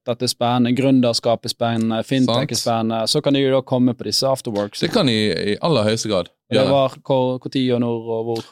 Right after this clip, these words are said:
Speaker 2: Neste skal være i februar, åttende februar, mener jeg. Tentativ dato. Ikke siter meg på det. Følg oss på LinkedIn, så vil det
Speaker 1: Ja.
Speaker 2: bli promotert.
Speaker 1: LinkedIn, der alle de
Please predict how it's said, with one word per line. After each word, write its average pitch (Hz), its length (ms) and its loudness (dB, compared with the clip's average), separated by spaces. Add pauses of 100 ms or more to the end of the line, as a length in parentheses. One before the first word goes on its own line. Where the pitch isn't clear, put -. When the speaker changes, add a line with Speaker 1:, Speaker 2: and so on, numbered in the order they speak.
Speaker 2:
Neste 185 340 0
skal 156 180 -2
være 147 580 2
i 123 800 2 (260)
februar, 147 440 0 (140)
åttende - 400 -8
februar, 120 340 0 (220)
mener 127 300 0
jeg. - 120 -10 (220)
Tentativ 127 400 -2
dato. 123 420 0 (380)
Ikke 123 480 0
siter 117 320 -2
meg 90 100 0
på 92 140 2
det. 107 180 -6
Følg 175 300 0
oss - 140 -2
på 127 100 0
LinkedIn, 123 340 -4 (140)
så 123 180 -4
vil 131 160 2
det 113 80 2
Speaker 1:
Ja. 101 40 -2
Speaker 2:
bli 117 200 2
promotert. 110 600 -2 (180)
Speaker 1:
LinkedIn, 131 500 0 (140)
der 127 140 0
alle 131 260 2
de 117 280 -2